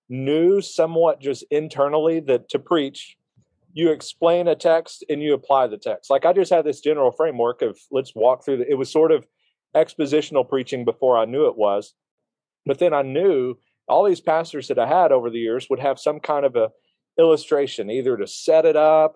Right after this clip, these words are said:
or maybe to, you know, illustrate part of the text or whatever. And I've heard good ones and I've heard some <laughs> really bad ones. I have one that I think takes the cake because of what it caused at my church that was very unfortunate,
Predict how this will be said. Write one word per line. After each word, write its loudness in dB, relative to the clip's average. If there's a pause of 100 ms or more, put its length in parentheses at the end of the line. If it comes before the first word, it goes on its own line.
or 2
maybe -6
to, -6
you -4
know, 0
illustrate 0
part 0
of -12
the -12
text -4
or -4
whatever. -2
And -6
I've -2
heard -2
good -4
ones -4
and -6
I've -4
heard -2
some -12
<laughs> -16
really 2
bad 0
ones. -6 (560)
I 2
have 0
one 0
that 2
I 0
think -4
takes -4
the -4
cake -2
because -4
of -6
what 0
it -8
caused 0 (280)
at -2
my -4
church -4
that -2
was -4
very 0
unfortunate, -6